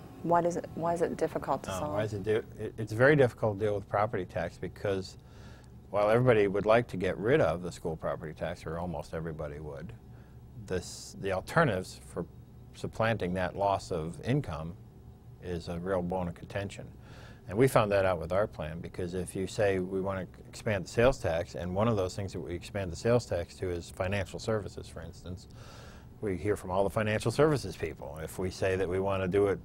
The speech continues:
Speaker 2: to food in the grocery store, we hear from all the grocery store owners. If we, uh, it, it, it's just wherever you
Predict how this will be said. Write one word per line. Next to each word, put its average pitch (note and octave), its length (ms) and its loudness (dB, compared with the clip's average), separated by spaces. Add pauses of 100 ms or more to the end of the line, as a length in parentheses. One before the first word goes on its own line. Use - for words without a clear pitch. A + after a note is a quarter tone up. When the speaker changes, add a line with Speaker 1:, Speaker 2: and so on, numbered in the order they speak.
Speaker 2:
to F2+ 340 2
food A#2 220 4
in G#2+ 80 0
the A2 40 2
grocery B2 380 4
store, E2 300 0
we E2 140 -2
hear F2+ 160 0
from F2+ 240 -2
all F#2 180 4
the G#2+ 80 4
grocery A2+ 340 6
store F#2 280 2
owners. E2 300 -6
If E2 180 -10
we, E2+ 180 -6 (580)
uh, D2+ 60 -8
it, G2 280 -2
it, B2 240 -2
it's C3+ 220 2
just C3 220 4
wherever C3 340 10
you A#2+ 300 8